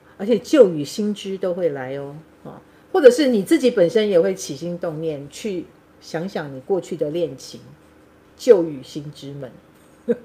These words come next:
你，你，你去骚扰人家也不一定。<laughs> 讲骚扰好不好笑？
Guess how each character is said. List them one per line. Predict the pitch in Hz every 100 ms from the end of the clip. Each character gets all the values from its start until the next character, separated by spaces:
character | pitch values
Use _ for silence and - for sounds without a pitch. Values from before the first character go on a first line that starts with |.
| - 349 339 240 - - -
你， | 208 208
你， | 214 185 185
你 | 180
去 | 156 233
骚 | - 185
扰 | 185 127
人 | 123 127 143
家 | 151
也 | 127
不 | -
一 | 135 -
定。 | 135 - - - - - - - - - -
<laughs> | 262 - 262 285 277 508 508 494
讲 | 151
骚 | 143 175 175
扰 | 143
好 | 139
不 | 147
好 | 143
笑？ | - -